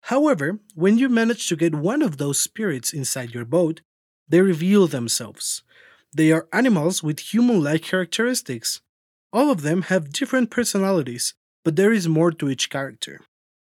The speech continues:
Each has his own story, sometimes experiences with you, and they teach you different things.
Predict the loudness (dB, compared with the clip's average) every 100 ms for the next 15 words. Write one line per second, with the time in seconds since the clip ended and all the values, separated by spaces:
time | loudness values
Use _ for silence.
0 | _ _ 0 2 2 0 0 -4 -2 0
1 | 2 0 -2 0 0 -2 -8 -12 _ -10
2 | -2 0 0 0 -2 -4 -6 -4 -2 -2
3 | -2 -6 -6 -4 -6 -6 _ _ _ _
4 | -6 0 0 0 -4 -2 -2 -4 -6 -6
5 | -8 -6 -8 -10 -8 -10 -8 -8 -8